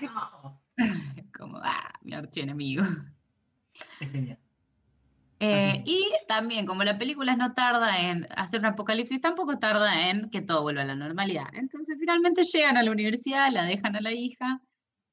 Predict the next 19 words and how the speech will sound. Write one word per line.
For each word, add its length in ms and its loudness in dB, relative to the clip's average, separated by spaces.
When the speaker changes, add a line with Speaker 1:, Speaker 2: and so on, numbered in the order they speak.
Speaker 2:
eh, 440 2
en 120 -2
la 120 2
semana 340 4
de 60 6
orientación. 460 4
Onda, 200 6
tampoco 260 0
Speaker 1:
Se 60 8
Speaker 2:
se 60 -2
perdió 140 8
Speaker 1:
tira 180 10
Speaker 2:
nada. 260 6
Speaker 1:
un 180 -2
few 380 4
months, 460 6
few 240 2
weeks 220 4
later, 220 4